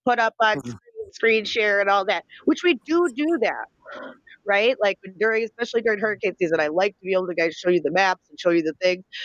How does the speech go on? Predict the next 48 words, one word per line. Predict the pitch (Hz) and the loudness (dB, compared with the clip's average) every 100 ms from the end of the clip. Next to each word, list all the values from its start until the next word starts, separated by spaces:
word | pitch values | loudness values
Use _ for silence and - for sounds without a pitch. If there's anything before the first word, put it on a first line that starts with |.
| - - _ | -14 -16 _
but | 285 285 - | -2 -2 -2
I | 233 294 | -6 -6
can | 285 | -10
explain | 233 _ 233 262 | -12 _ -2 0
to | 262 226 | -2 -2
you | 214 | 2
where | 208 | 2
to | 185 - | 2 -2
find | 196 233 | -6 -4
them | 190 160 | -8 -6
yourself | 156 - 220 175 _ | -8 -2 -2 -2 _
too, | 220 170 | 0 2
and | 147 | 0
you | 156 | -4
can | 143 | 0
look | 156 - | 0 4
along | 151 156 151 | 2 2 0
with | 185 _ | -6 _
me. | _ _ _ _ _ _ _ _ _ | _ _ _ _ _ _ _ _ _
Um, | 165 160 151 147 | -4 -2 -2 -2
it's | 185 - 196 | -4 -4 0
that | 165 - | -2 -2
simple | 180 165 156 | -6 -4 -2
too. | 277 - - - - - | 0 -2 -4 -14 -6 -2
I | 170 | 0
mean, | 180 | 2
I | 170 | 0
shouldn't | 214 254 226 | 0 -4 -8
have | 202 196 | -6 -8
to | 196 | -4
do | 202 | 0
all | 190 220 247 | 2 2 0
the | 208 | -4
research | 190 185 170 160 | -6 -4 -2 -2
for | - 180 | 0 0
you | 175 175 | 2 2
either. | 214 165 135 - _ - _ - | 2 0 -4 -12 _ -20 _ -2
You | 185 | 2
know, | 170 151 | 2 4
that, | 160 - _ _ _ - | 2 0 _ _ _ -2
that's | 247 - | 0 0
a | |
part | - 226 | -4 -4
of | 196 | -4
critical | 202 165 185 190 | -6 -6 -8 -4
thinking, | 262 175 | -4 -4
is | 143 | -4
that | 147 | -2